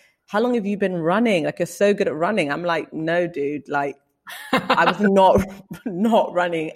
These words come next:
Speaker 1: at all. I was doing, like, the bare minimum." And at the time I was reading the, I was reading this book, Grit, by Angela Duckworth.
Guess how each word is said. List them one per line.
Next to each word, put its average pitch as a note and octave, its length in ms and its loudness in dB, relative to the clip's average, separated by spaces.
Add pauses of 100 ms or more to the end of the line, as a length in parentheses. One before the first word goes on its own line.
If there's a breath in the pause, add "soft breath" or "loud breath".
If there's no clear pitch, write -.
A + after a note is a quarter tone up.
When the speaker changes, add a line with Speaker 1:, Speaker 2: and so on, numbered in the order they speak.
Speaker 1:
at E3 280 -8
all. E3 320 -4 (260 loud breath)
I D#3+ 60 -2
was D#3+ 120 -4
doing, F#3 220 2
like, D#3 120 -4
the D#3+ 80 -4
bare D#3+ 260 -2
minimum." E3+ 460 -6 (240 loud breath)
And E3+ 120 0
at E3 80 0
the E3 100 -4
time G#3 220 -2
I F3 80 0
was D#3+ 120 -2
reading D#3+ 360 -4
the, D3 340 -6 (180)
I D#3 100 -4
was D3+ 80 -8
reading D#3+ 200 -2
this D3 120 -6
book, - 280 -4
Grit, - 460 -6 (200)
by D#3+ 100 0
Angela D#3 360 -2
Duckworth. - 680 -4